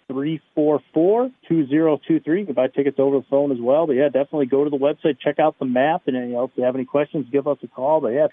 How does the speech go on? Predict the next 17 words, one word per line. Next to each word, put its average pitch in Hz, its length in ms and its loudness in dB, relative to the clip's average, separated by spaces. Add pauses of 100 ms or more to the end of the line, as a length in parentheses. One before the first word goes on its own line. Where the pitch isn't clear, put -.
tickets 196 220 0
are 208 80 2
definitely 208 340 2
going 208 300 2
fast. 185 280 2
So 139 160 2
if, 135 300 0
if 131 160 -6
you 131 80 -4
want 151 220 2
the 147 60 0
higher-up 175 500 2 (120)
seats, 180 300 -2
the 127 80 -2
better 151 340 2
seats, 185 280 0
definitely 143 520 0